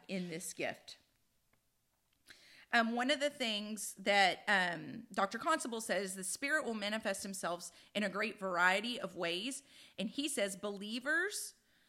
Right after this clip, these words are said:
have more, some believers have more noticeable gifts, but they are not necessarily more spiritual." This was important in Corinth because they were elevating some gifts over others. So let's talk about the gifts. In verse eight, it says, "To one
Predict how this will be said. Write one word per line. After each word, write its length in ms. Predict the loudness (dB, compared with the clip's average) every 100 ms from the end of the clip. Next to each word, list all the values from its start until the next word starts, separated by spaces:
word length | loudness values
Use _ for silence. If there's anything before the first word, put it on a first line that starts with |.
| _ _ _ _
have 460 | 2 6 6 4 -4
more, 400 | -6 -2 0 -2 -4
some 280 | 2 2 4
believers 420 | -2 0 -2 -2
have 180 | -2 -2
more 240 | -2 -2
noticeable 720 | 0 0 0 0 -2 -4 -4 -6
gifts, 640 | -2 -2 -2 -4 -10 -10 -8
but 140 | -2
they 180 | 0 0
are 140 | -2
not 340 | 0 0 0 0
necessarily 1040 | -4 -4 -6 -6 -4 -2 -2 -2 -6 -8
more 240 | -6 -4 -4
spiritual." 800 | -6 -4 -4 -2 -4 -6 -6 -6
This 220 | -6 -6
was 160 | -4 -4
important 460 | -2 0 0 -2
in 60 | -4
Corinth 320 | -2 -2 -4
because 220 | -8 -6
they 120 | -4 -2
were 160 | -2 0
elevating 560 | 0 0 -2 -4 -6
some 300 | -4 -2 -2
gifts 280 | -2 -6 -6 -6
over 280 | -4 -4 0
others. 340 | -2 -2 -10 -14 -14 -6
So 140 | 0 4
let's 200 | 4 4
talk 240 | 0 2
about 240 | 0 0
the 80 | -2
gifts. 400 | -6 -6 -6 -12 -14 -18 -16 -2
In 120 | 4
verse 280 | 6 6 6
eight, 140 | 0 -2
it 100 | -2
says, 240 | -4 -4
"To 140 | -6
one 500 | -4 -2 -2 0 -2